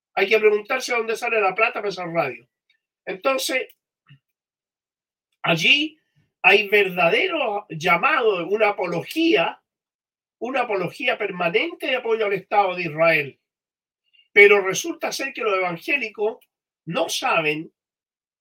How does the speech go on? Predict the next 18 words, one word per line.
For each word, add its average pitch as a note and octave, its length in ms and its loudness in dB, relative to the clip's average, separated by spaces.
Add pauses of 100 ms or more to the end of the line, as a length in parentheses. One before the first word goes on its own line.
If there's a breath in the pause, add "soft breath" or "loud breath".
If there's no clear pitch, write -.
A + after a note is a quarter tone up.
(100)
siendo F#3+ 440 0
que D3+ 140 -4
se E3 140 -4
autocalifican D#3+ 960 -6
de G3+ 100 -2
cristianos, A3 720 -4 (540)
no A3+ 200 -2
saben E3+ 600 -2 (680)
que G#3 140 8
el A3+ 100 2
único D4 560 -4
territorio, G3+ 760 -2
y F3+ 120 0
esto A3 260 -4
tómenlo G#3+ 380 -2
bien G#3+ 160 -4
en A3 140 -4
cuenta, C#3 540 -8